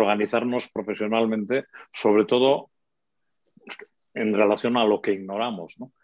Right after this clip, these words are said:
Eh, la solución de las etiquetas está en no utilizarlas. Entonces, en, en vez de utilizarlas, pues tenemos que recurrir a otras, a, a otros encajes más biológicos. Yo, por ejemplo, la migraña,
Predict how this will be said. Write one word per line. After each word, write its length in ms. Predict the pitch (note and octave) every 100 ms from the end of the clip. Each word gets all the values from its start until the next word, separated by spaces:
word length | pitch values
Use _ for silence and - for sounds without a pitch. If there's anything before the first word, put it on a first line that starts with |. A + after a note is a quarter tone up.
| - _
Eh, 200 | B2 A2+
la 140 | A#2 A#2
solución 380 | A#2+ A2+ D#3+
de 80 | D3+
las 120 | C#3+
etiquetas 540 | C3+ C3 A#2+ C#3 B2 A2+
está 260 | A2 C3+ C3
en 120 | A2+
no 80 | A#2+
utilizarlas. 920 | G#2 F#2 F#2+ B2+ - D#2 - - _ _ _ - - -
Entonces, 340 | - A2 G2+
en, 220 | - A2+ -
en 140 | A#2 G#2
vez 140 | C3
de 60 | D3
utilizarlas, 880 | C3+ C3+ C3 D3+ C#3+ C3 F3+ - _ _ _ -
pues 260 | G2 - -
tenemos 360 | G2 A2+ B2
que 120 | -
recurrir 640 | A2+ A#2+ - A#2 C3+ D3 G#3+
a 100 | B2
otras, 540 | B2 B2 C3 - - _ _ _
a, 280 | - A#2+ B2
a 40 |
otros 520 | A#2+ - C3+ B2+ - C#3
encajes 920 | B2+ A2 - C3+ - C#3 C#3 - _ _ _
más 180 | A#2+ A2+
biológicos. 600 | G2+ A#2 D3 A2 - F#2
Yo, 100 | A2
por 120 | A2+
ejemplo, 480 | A2+ A#2+ A2 C3 C#3 C3+
la 140 | A2
migraña, 800 | G#2+ A2 A#2+ C#3 C3+ C#3+ F#3